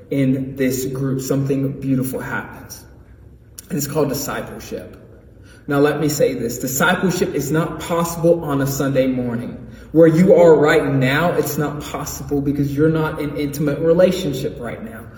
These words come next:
You're sitting here listening to the word, ingesting, preparing, and receiving what is being said.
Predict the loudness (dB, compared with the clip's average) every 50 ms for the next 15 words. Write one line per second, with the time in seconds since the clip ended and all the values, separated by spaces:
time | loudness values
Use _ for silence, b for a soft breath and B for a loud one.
0 | B B B B B -4 -2 -2 2 2 4 4 4 4 6 6 6 6 6 6
1 | 4 4 4 0 0 0 0 0 -2 0 0 0 0 0 0 2 2 2 2 0
2 | -2 -4 -4 -4 -4 -4 -2 -2 -2 -2 -2 -4 -4 -2 -2 -2 -2 -2 -4 -6
3 | -10 -14 -8 -4 -4 -2 -2 -2 0 2 2 2 2 0 0 0 -2 -2 -2 -2
4 | -4 -4 -6 -8 -10 -8 -8 -6 -4 -2 0 0 0 0 0 0 0 0 2 2
5 | 2 2 0 -2 -4 -6 -6 -6 -6 -6 -6 -6 -6 -8 -8 -8 -8 -12 -14 -16
6 | -16 -18